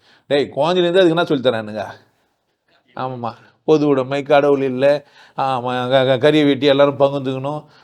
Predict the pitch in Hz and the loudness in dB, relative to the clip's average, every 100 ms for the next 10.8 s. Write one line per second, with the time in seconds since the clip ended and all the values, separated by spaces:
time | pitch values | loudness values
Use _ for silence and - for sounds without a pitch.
0 | _ 151 147 151 143 139 143 139 139 143 | _ -4 -2 -2 -2 -2 0 0 0 -4
1 | 143 147 139 139 123 135 139 139 135 135 | 0 2 2 -2 -4 -4 -4 -6 -8 -6
2 | 143 147 147 147 135 147 147 147 147 143 | -6 0 0 0 0 0 0 -4 -4 -4
3 | 127 127 113 139 170 185 151 170 151 185 | -4 -6 -2 0 0 0 4 6 6 6
4 | 170 185 175 175 175 170 175 170 143 156 | 6 4 2 0 0 0 0 0 0 0
5 | 180 185 175 160 185 143 127 104 101 _ | 0 2 0 0 -4 -4 -8 -12 -14 _
6 | _ _ - 156 175 147 151 165 156 165 | _ _ -2 2 2 0 -4 -4 -2 -2
7 | 160 185 180 139 151 175 165 147 143 123 | 2 6 6 4 -2 0 -2 2 0 0
8 | 117 117 196 220 190 175 160 123 123 123 | -6 -2 4 4 4 0 -2 -4 -8 -8
9 | 120 101 92 90 _ _ _ 160 180 135 | -8 -10 -12 -16 _ _ _ 0 0 4
10 | 202 196 139 135 123 107 104 117 | 2 2 -6 -4 -4 -4 -8 -18